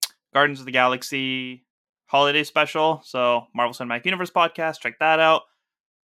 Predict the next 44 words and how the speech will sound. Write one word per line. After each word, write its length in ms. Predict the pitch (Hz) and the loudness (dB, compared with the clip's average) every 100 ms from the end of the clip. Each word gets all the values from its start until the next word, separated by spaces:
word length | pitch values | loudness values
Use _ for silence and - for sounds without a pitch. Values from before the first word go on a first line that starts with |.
| _ | _
House 340 | - 143 143 | 0 0 0
of 60 | 127 | -4
the 60 | 123 | -4
Dragons 420 | 147 151 156 147 | 2 2 0 -6
finally 420 | - 151 147 147 | 0 0 0 -2
wrapped 320 | 147 147 143 | 0 0 0
up. 200 | 147 143 | -2 0
All 120 | 131 | 0
those 240 | 123 135 135 | 0 -2 -2
episodes 400 | 131 135 139 127 | -6 -4 -6 -6
are 60 | |
down 200 | 120 117 113 | -4 -4 -4
at 60 | - | -8
Pandavision. 680 | 160 156 151 151 156 151 143 | -8 -6 -6 -4 -6 -8 -10
We 100 | 139 | -6
got 180 | 147 143 | 0 2
all 140 | 143 139 | 2 0
the 100 | 135 | -2
content 520 | - 135 131 139 107 | -2 -2 -2 -4 -2
and 100 | 131 | 0
all 100 | 131 | -2
the 80 | 127 | -2
places, 460 | - 131 127 139 | -6 -6 -8 -14
but 140 | 127 123 | -12 -10
we're 160 | 127 120 | -8 -6
here 140 | 127 | -8
to 60 | 117 | -8
talk 220 | 113 110 | -8 -8
about 140 | 113 113 | -12 -20
animation. 600 | 113 113 117 120 123 123 _ _ - | -18 -10 -10 -8 -10 -10 _ _ -4
And 100 | 208 | 0
the 80 | 180 | 4
last 260 | 160 139 - | 4 2 -2
bit 80 | |
of 100 | 131 127 | -12 -10
news 200 | 135 131 | -14 -10
that 120 | - | -10
we 140 | 135 - | -10 -10
have 300 | - 160 147 - | -4 0 -2 -4
for 120 | - | -6
you 240 | 131 127 131 | -6 -6 -6
in 160 | 254 220 | -4 -2
that 180 | 135 - | -2 -6
regard 480 | 120 - 117 135 | -8 -4 -2 -2